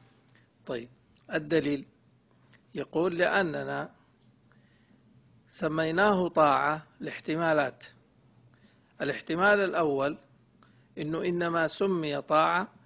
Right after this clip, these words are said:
لأنه مراد لله، هذا الاحتمال الأول. ويقول هذا غير صحيح، ولذلك قال: "وليس ذلك"،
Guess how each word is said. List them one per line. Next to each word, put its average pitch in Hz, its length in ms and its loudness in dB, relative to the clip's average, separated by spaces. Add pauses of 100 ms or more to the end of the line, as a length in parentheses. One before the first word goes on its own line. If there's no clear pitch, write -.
(220)
لأنه 165 520 -2
مراد 151 480 0
لله، 120 420 -10 (1080)
هذا 147 280 2
الاحتمال 139 600 -6
الأول. 127 360 -14 (840)
ويقول 160 640 -2 (1000)
هذا 143 240 0
غير 143 180 0
صحيح، 117 520 -12 (160)
ولذلك 135 520 -6 (180)
قال: 156 280 -2 (640)
"وليس 175 480 2
ذلك"، 156 720 2